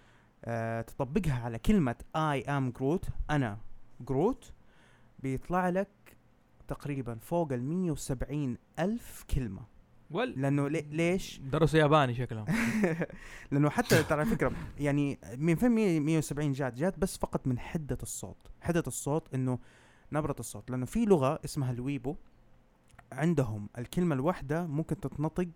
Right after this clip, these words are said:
Speaker 1: إلى أربعتاشر نطق. فاهم كيف؟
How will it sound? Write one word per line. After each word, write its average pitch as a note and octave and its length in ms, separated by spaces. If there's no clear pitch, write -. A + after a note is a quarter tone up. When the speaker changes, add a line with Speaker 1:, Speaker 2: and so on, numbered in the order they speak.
Speaker 1:
إلى E3+ 340
أربعتاشر C#3 880
نطق. - 440
فاهم B2 200
كيف؟ C3+ 420